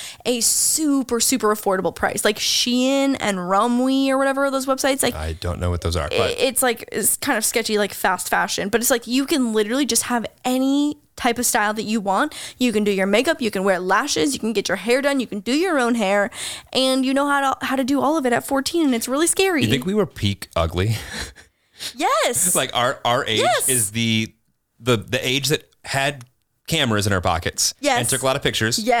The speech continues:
Speaker 2: those
Speaker 1: Yes.
Speaker 2: are out there.
Speaker 1: But peak
Speaker 2: Or
Speaker 1: ugly.
Speaker 2: Yeah, yeah, yeah.
Speaker 1: Because we didn't know how to do anything.
Speaker 2: Nor did we have Facetune.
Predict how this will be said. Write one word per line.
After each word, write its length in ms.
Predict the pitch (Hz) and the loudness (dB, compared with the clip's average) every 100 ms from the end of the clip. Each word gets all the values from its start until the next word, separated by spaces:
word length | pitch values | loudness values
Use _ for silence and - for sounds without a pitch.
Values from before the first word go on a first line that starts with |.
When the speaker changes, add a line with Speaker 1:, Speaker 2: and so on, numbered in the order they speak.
| 117 | 2
Speaker 2:
those 80 | 117 | 0
Speaker 1:
Yes. 80 | 123 | 0
Speaker 2:
are 20 | |
out 200 | 120 - | 0 0
there. 260 | 92 90 - - | 0 0 -2 0
Speaker 1:
But 140 | 277 | 0
peak 220 | - 311 - | 2 0 0
Speaker 2:
Or 40 | 254 | 0
Speaker 1:
ugly. 220 | 240 196 | 0 0
Speaker 2:
Yeah, 160 | 127 117 | 0 2
yeah, 180 | 104 92 | 2 2
yeah. 120 | 82 | 2
Speaker 1:
Because 220 | - 269 | 2 0
we 80 | 262 | 0
didn't 160 | 269 269 | 0 2
know 100 | 262 | 0
how 60 | |
to 80 | 247 | 0
do 140 | 240 240 | 0 0
anything. 440 | 208 - - 110 | 0 -2 -4 0
Speaker 2:
Nor 180 | 113 113 | 2 2
did 120 | 110 | 2
we 80 | 101 | 2
have 160 | 101 95 | 0 0
Facetune. 460 | 73 - - 104 | -4 -4 -6 -10